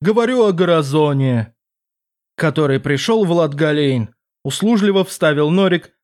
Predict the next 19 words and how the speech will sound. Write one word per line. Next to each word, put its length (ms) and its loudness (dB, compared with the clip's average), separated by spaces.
надеясь, 400 0
что 220 -2
так 400 -4
он 200 2
поможет 580 -2
путанной 440 0
речи 280 -2
старика 640 -2
достичь 480 -2
логической 680 0
точки. 720 -4
Тогда, 280 0
возможно, 500 0
Дрогнан 560 0
доберётся 640 -2
и 220 -2
до 160 0
помощи 520 0
бойцу. 760 -4